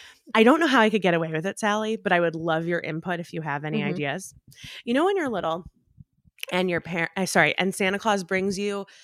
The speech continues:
Speaker 1: a toy
Speaker 2: <laughs>
Speaker 1: and, like, it's already set up and it's, like, the dollhouse is, like, ready to go. The car is, like, ready to,
Speaker 2: Mm-hmm.
Speaker 1: like, there is no box. It is just, like,
Speaker 2: Mm-hmm.
Speaker 1: the toy, because no child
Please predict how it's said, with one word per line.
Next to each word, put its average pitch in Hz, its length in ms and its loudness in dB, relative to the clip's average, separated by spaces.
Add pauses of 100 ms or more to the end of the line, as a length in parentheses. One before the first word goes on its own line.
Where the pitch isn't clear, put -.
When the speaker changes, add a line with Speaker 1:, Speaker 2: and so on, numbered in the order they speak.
(260)
Speaker 1:
a 196 80 -2
toy 170 540 0
Speaker 2:
<laughs> - 60 -16
Speaker 1:
and, 180 180 0
like, 156 280 -2
it's 196 240 -6
already 185 380 8
set 165 300 2
up 190 300 2 (680)
and 180 520 4 (320)
it's, 196 220 2
like, 175 200 4
the 185 100 4
dollhouse 170 540 6
is, 175 100 0
like, 170 120 2
ready 165 340 6
to 165 80 4
go. 156 380 6
The 170 160 0
car 165 500 6
is, 170 260 0
like, 151 180 4
ready 160 340 6
to, 196 80 2
Speaker 2:
Mm-hmm. 180 60 -2
Speaker 1:
like, 180 200 2
there 190 120 6
is 208 240 8
no 220 160 8
box. 170 680 2 (380)
It 202 80 8
is 180 160 6
just, 196 220 2
like, 170 120 4
Speaker 2:
Mm-hmm. 165 80 -2
Speaker 1:
the 160 80 6
toy, 202 560 4 (220)
because 226 260 6
no 233 540 6 (140)
child 185 760 4